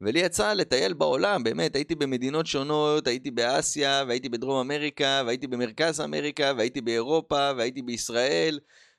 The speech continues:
ובכל המקומות שהייתי, וכל סוגי האנשים שפגשתי, היה את ה-, היה את העניין הזה. אז זה משהו שמעניין, שווה לבדוק את זה.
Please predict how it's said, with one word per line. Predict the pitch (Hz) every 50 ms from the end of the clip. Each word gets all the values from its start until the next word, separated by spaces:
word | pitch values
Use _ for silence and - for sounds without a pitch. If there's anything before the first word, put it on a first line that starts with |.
| _ _
ובכל | - 92 98 98 101 104 98 - - - - 180 220 226
המקומות | 220 175 185 196 202 202 175
שהייתי, | - - 156 135 123 117 113 - - 107 107 107 104
וכל | 104 107 - 190 226 220
סוגי | 214 - 208 185 202 214
האנשים | 208 202 190 185 175 160 190 208 190
שפגשתי, | 190 185 180 170 147 123 120 104 104 - - - 98 95 98 101 101 87
היה | 90 104 117 156 185
את | - -
ה-, | - 254 247 240
היה | 233 196 190 180 185 202
את | 208 -
העניין | 226 226 220 220 233 247 262
הזה. | 262 196 139 117 92 85 - _ _ _ _ _ _ _ _ _ _ _ _ _ _ _ _ _ _ _ _ _ _ - _
אז | - 95 95
זה | 117 113
משהו | - - 190 - 185
שמעניין, | - 190 185 185 190 190 190 196 208 196 160
שווה | - 135 139 160 180
לבדוק | - 160 147 143 143 139 - 123
את | 104 92
זה. | 92 90 85 85 87